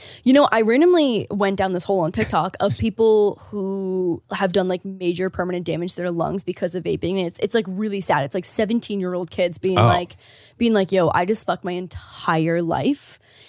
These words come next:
Speaker 1: And this is why you should stop vaping." And then they, like, show through, like, s-, like, x-rays and stuff of their lungs and, like, pictures of, like, what their lungs look like now at seventeen
Speaker 2: Damn.
Speaker 1: after vaping. So, like,
Speaker 2: Seventeen? When they
Speaker 1: not to,
Speaker 2: start?
Speaker 1: like, in high school. These kids are in high school.
Speaker 2: Damn.
Speaker 1: They're little babies.
Speaker 2: Wow.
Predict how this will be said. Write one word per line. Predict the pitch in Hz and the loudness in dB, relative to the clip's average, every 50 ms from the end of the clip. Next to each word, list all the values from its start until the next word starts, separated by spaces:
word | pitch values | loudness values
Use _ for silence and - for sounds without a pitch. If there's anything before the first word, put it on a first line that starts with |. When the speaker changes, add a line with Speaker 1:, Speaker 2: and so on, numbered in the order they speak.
| - _ _ | -20 _ _
Speaker 1:
And | - 214 220 214 214 208 214 214 214 190 | 0 2 2 4 4 2 2 0 0 0
this | 196 190 | 0 0
is | 196 196 | 0 0
why | 190 220 220 | 2 2 2
you | 226 | 2
should | 226 240 | 2 2
stop | - 285 269 - | 2 0 0 2
vaping." | 302 330 330 - 175 | 0 0 0 0 0
And | 160 175 | -2 -2
then | 185 190 | -2 0
they, | 190 175 | 0 2
like, | 180 190 175 - - | 2 0 0 -2 -4
show | - - - - 202 185 190 185 | -4 -4 0 0 2 2 0 0
through, | 190 - 196 190 196 190 | -4 -6 -8 -8 -6 -4
like, | 180 170 170 | -4 -4 -2
s-, | - - - | -2 -2 -2
like, | - 180 165 - | 0 -2 -2 -2
x-rays | - 156 175 - - - 190 196 180 180 185 175 | -2 -4 -2 -4 -4 -2 0 0 0 0 -2 -4
and | 185 185 | -4 -4
stuff | - 180 180 190 | -4 -4 -4 -4
of | 175 170 | -4 -4
their | 180 160 | -4 -2
lungs | 170 175 214 233 240 233 240 233 202 | 0 2 2 4 4 2 2 -2 -4
and, | 196 | -4
like, | 170 143 151 | -6 -6 -8
pictures | - 190 196 - - 202 185 180 | -8 -10 -8 -6 -4 -4 -4 -2
of, | 190 170 | -2 -2
like, | 180 170 165 | -2 -2 -2
what | - 165 - | -4 -6 -6
their | 170 170 | -6 -6
lungs | 170 165 160 165 175 - | -6 -6 -6 -8 -8 -8
look | 196 185 - | -10 -8 -6
like | 190 175 170 | -8 -6 -6
now | 175 175 160 147 160 185 190 | -4 -2 -2 0 0 0 0
at | - - | 2 2
seventeen | - - - - 214 202 190 214 233 208 - - - - 190 175 180 185 220 262 294 330 349 - - - - - - - | 2 2 2 2 2 2 2 0 -2 -2 -4 -6 -6 -4 -4 -4 -2 0 0 2 2 2 0 -2 -8 -18 -20 -20 -14 -8
Speaker 2:
Damn. | - - 107 101 - - - | -4 -2 0 0 0 0 0
Speaker 1:
after | 220 226 - - 208 | -2 0 0 0 2
vaping. | 196 196 190 262 269 | 2 2 4 4 4
So, | - - | 6 6
like, | 294 240 - | 6 6 4
Speaker 2:
Seventeen? | - - 175 220 220 143 131 139 135 - | 4 4 4 4 6 6 4 4 2 2
When | - - | 4 6
they | - | 6
Speaker 1:
not | |
to, | - | 6
Speaker 2:
start? | - - - 359 | 6 6 6 6
Speaker 1:
like, | 349 330 - _ _ _ _ _ _ _ _ _ _ _ | 6 4 0 _ _ _ _ _ _ _ _ _ _ _
in | - 415 392 | 4 6 6
high | 392 349 381 427 494 | 6 4 2 2 2
school. | 508 - - 523 466 392 285 | 2 4 6 8 8 8 8
These | 226 285 - | 6 4 2
kids | 427 427 508 | 2 0 0
are | 523 | 0
in | 539 | 0
high | 539 554 587 - | 0 2 2 2
school. | - - 427 381 277 202 180 175 - 196 190 _ - | 4 6 6 6 8 6 4 2 -2 -6 -8 _ -4
Speaker 2:
Damn. | - 107 110 90 - - | 0 0 0 0 0 2
Speaker 1:
They're | - 349 | 4 4
little | 349 359 381 415 415 | 6 6 6 4 4
babies. | 320 285 339 370 349 370 403 427 392 247 175 - 170 170 - - - | 4 4 4 6 6 4 4 4 4 2 2 0 0 0 0 0 0
Speaker 2:
Wow. | - - - - - - | 0 0 -2 -2 -6 -10